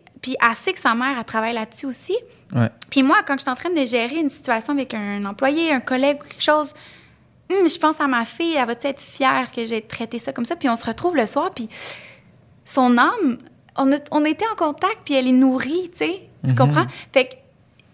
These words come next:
Speaker 1: j'ai l'impression que, que c'est par là que ça passe le bonheur, puis le, le, l'équilibre, tu sais. Puis je suis pas une mère parfaite, je fais bien des affaires qui sont sûrement pas top, puis j'essaye, mais, mais je pense qu'il faut nourrir ces âmes-là, puis les enfants vedettes, ben c'est, c'est, c'est clairement qu'il y a, qu'il y a pas,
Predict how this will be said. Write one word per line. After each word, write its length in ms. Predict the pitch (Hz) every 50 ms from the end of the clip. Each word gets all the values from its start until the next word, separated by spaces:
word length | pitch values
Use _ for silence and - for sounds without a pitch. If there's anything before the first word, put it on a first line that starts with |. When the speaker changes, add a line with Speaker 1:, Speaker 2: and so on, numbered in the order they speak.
| _ -
Speaker 1:
j'ai 220 | 254 226 254 254 247
l'impression 440 | 254 247 247 - 254 247 - 370 427 415
que, 100 | - 240
que 400 | 233 - - - - - 240 220
c'est 240 | - - - -
par 200 | 220 - 226 220
là 80 | 269 349
que 60 | -
ça 100 | - 214
passe 260 | - - 233 262 - -
le 40 | 214
bonheur, 480 | 190 208 202 208 226 247 254 240 226 220
puis 160 | - - 220
le, 100 | 202 190 -
le, 200 | 214 208 196 196 - 208
l'équilibre, 640 | 220 220 - - - 240 226 233 240 240 220 196
tu 80 | - -
sais. 60 | - 254
Puis 60 | 247
je 40 | -
suis 60 | -
pas 100 | - 233
une 60 | 226
mère 140 | 220 214 214
parfaite, 380 | - 202 - - - 262 254 -
je 60 | -
fais 100 | - 202
bien 200 | 196 - 240 269
des 140 | 254 240 220
affaires 380 | 208 202 190 - 233 240 233 233 - - -
qui 120 | - - -
sont 240 | - - 220 208 202
sûrement 440 | - - 208 214 220 226 226 220 214 - - - - - - - - _ _ -
pas 120 | 240 240
top, 280 | 233 - 262 269 285 285 - - -
puis 180 | 240 233 220
j'essaye, 380 | 220 226 226 226 - 311 294 277
mais, 140 | 254 240 226 - - - - - - - - - - - - - _ _ _ -
mais 100 | 240 254
je 80 | 247 -
pense 200 | 302 311 381 -
qu'il 80 | - -
faut 120 | - 262
nourrir 380 | 247 247 247 240 233 262 285 277
ces 180 | - 254 220
âmes-là, 240 | 226 202 202 214 254
puis 160 | 254 - - 220
les 160 | 214 208 196
enfants 260 | 190 185 - 233 240
vedettes, 300 | 214 202 175 190 202 208
ben 100 | - - -
c'est, 200 | - - - -
c'est, 220 | - - - - -
c'est 140 | - -
clairement 340 | - - 220 214 208 202 202
qu'il 160 | 196 - 196
y 20 | -
a, 20 | - - - - -
qu'il 100 | - -
y 40 |
a 20 | -
pas, 100 | - -